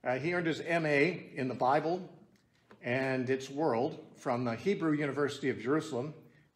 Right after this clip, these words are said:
and he earned his P H D in biblical studies from Louisiana Baptist University. He served as an assistant pastor at Calvary Chapel in Costa Mesa for six years, and his website says that he's been endorsed by Chuck Smith, Ken Ham, and other respected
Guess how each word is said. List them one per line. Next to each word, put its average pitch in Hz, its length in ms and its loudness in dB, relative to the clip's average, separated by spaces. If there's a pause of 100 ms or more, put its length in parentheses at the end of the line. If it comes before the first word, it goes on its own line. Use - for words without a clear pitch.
and 123 160 -2
he 135 100 2
earned 127 100 0
his 127 140 0
P - 160 -2
H 143 240 0
D 160 140 4
in 143 100 0
biblical 143 340 -2
studies 123 500 0 (360)
from 131 240 0
Louisiana 120 380 0
Baptist 120 440 -2
University. 117 600 0
He 110 100 -8
served 135 320 0
as 120 100 -2
an 123 60 -4
assistant 143 400 -4
pastor 135 340 2
at 147 120 -4
Calvary 131 340 4
Chapel 185 500 0 (760)
in 131 120 -2
Costa 156 340 2
Mesa 196 360 4
for 147 140 -6
six - 340 -2
years, 123 420 -4 (600)
and 151 160 0
his 151 140 0
website 180 480 4
says 160 320 2
that 170 100 -2
he's 160 160 0
been 156 160 -2
endorsed 160 380 2
by 135 100 2
Chuck 214 300 0
Smith, 175 360 -2
Ken 190 280 0
Ham, 165 340 2
and 135 100 0
other 160 240 2
respected 131 600 -2